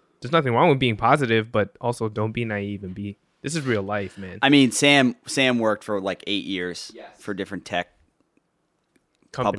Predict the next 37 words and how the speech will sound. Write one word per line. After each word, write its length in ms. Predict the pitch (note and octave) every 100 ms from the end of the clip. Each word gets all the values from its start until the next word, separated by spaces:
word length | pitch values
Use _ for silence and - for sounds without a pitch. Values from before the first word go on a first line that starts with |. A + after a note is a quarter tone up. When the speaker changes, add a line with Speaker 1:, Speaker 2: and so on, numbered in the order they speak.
| G2
Speaker 2:
publications. 560 | F2+ E2+ F2 G2 - -
Speaker 1:
yeah. 60 | _
Speaker 3:
Yeah. 60 | _ _ _ _ _ _
Speaker 2:
I 100 | G#2+
worked 320 | A2+ G#2 G2
for 500 | - A2 G2+ F#2 F2+ _ _ _ _ -
eight 200 | A2 F#2
years 520 | G2 F#2+ F2 - - _ _
in, 500 | G#2+ G#2 G2 F#2 F2+ -
like, 220 | F2+ G2 G2
YouTube 520 | G2+ G2+ G2 F#2+ F#2
production 480 | G2 F2+ F#2 F#2 F2
stuff. 260 | - F2
Speaker 1:
Yep. 100 | E2 - _ _ _ _ _ _ _ _
Speaker 2:
So 440 | - A2+ G2+ F#2+
it's 140 | - A#2+
not 120 | B2
like, 220 | A2 G2 - -
"Oh, 300 | D3 D#3+ A#2+
I'll 40 |
just 220 | A#2 A#2
start 360 | - A2 A2 D3
this 360 | A3 A3+ C#3 G2+
and 140 | G2+
everything 320 | A2 B2 C#3
will 80 | D3
be 200 | D#3 D#3
fine." 680 | D3+ C#3 G3 E3 G#2+ F2 F#2 -
It's 140 | G2+
like, 240 | G#2 A2 A2+
you, 140 | D#3+
Speaker 1:
Exactly. 280 | B2+ - C2+
Speaker 2:
I, 320 | E2+ A#2 A2+ -
I 160 | G#2
had 160 | G#2+ F#2+
been, 180 | F#2+ F2+
it's 120 | F2+